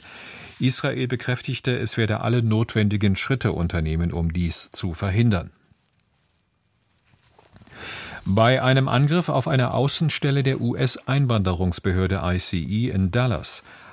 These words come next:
hat ein Schütze einen Menschen getötet und sich anschließend das Leben genommen. Zwei weitere Personen wurden bei dem Vorfall verletzt, wie die Behörden mitteilten. Die Bundespolizei F B I geht nach eigenen Angaben von einem ideologischen Motiv aus.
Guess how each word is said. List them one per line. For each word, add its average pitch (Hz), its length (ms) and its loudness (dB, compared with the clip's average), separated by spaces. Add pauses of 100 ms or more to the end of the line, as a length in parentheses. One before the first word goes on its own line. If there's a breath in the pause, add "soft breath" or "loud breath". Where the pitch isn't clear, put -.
(120 loud breath)
hat 80 240 -4
ein 82 240 0
Schütze 117 500 0
einen 107 380 4
Menschen 113 360 2
getötet 117 520 0
und 113 120 0
sich - 280 -4
anschließend 101 580 0
das 90 160 -2
Leben 113 300 2
genommen. 73 400 -4 (460 loud breath)
Zwei 113 420 2
weitere 123 400 0
Personen 110 520 2
wurden 104 260 2
bei 92 120 2
dem 87 140 0
Vorfall 87 480 0
verletzt, - 560 -2
wie 80 180 -4
die 80 140 -6
Behörden 85 360 -2
mitteilten. - 580 -4 (600 loud breath)
Die - 120 -4
Bundespolizei 104 880 0
F - 200 -6
B 80 240 -2
I 107 240 0
geht 117 220 2
nach 113 220 2
eigenen 101 440 2
Angaben 92 440 0
von 92 100 0
einem 92 320 0
ideologischen 98 840 2
Motiv 73 460 -4
aus. - 440 -6